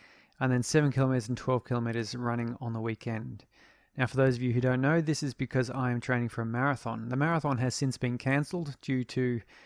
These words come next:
uh, pandemic reasons, and that means I'm gonna have to set my own marathon. It's gonna be in August sometime, and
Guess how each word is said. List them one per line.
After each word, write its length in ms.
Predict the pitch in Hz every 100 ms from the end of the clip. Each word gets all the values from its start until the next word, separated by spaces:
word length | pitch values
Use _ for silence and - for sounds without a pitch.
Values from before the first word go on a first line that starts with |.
| - - - _ 151
uh, 320 | 120 113 113
pandemic 640 | - 127 127 135 180 - -
reasons, 560 | 147 151 170 220 233 - _ _ _ _ _ _ _ _ _ -
and 500 | 143 143 143 143 131 - _ _ _ _ _ _ -
that 220 | 175 165
means 200 | 170 151
I'm 120 | 151
gonna 140 | 147 139
have 100 | 135
to 80 | 135
set 200 | - 139
my 160 | 131
own 420 | 135 139 143 127 104 _ _ _ _
marathon. 580 | 123 120 113 - 117 117 - _ _ _ _ _ _ _ -
It's 180 | 123 -
gonna 160 | 135
be 340 | 123 123 120 120
in 300 | - 113 120
August 540 | - 127 131 139 - - -
sometime, 600 | - 139 131 147 180 180 _ _ _ _ _ _ _ _ _ _ _ _ _ _
and 800 | 147 127 131 135 131 131 127 127